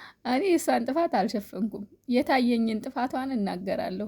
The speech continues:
ግን ደግሞ ያልታየኝን ጥፋት ደግሞ አልናገርም። እ? እኔ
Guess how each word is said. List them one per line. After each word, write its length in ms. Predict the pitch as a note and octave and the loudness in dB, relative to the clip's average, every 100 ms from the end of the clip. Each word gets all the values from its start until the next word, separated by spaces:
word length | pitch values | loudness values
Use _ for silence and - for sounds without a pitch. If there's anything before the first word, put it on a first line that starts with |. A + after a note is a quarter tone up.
| - | -2
ግን 160 | A#3+ A#3+ | 2 2
ደግሞ 200 | A3+ A#3+ | 2 0
ያልታየኝን 800 | D#4 F#3+ F3 G#3 F3+ F3+ G3 F3+ | 2 2 0 -2 -4 -2 0 -2
ጥፋት 280 | - G3+ G#3 | -4 -8 -8
ደግሞ 200 | C#4 B3+ F#4 | -6 -8 -4
አልናገርም። 720 | A3 F#3 F3+ E3+ E3 F3 A#3 - _ _ _ _ _ _ _ _ _ _ A3+ | 0 0 0 -4 -6 -6 -6 -14 _ _ _ _ _ _ _ _ _ _ -4
እ? 100 | C#4 - _ _ _ _ _ _ _ _ _ _ _ _ _ _ _ _ _ - | -4 -4 _ _ _ _ _ _ _ _ _ _ _ _ _ _ _ _ _ -4
እኔ 160 | G#3+ | 0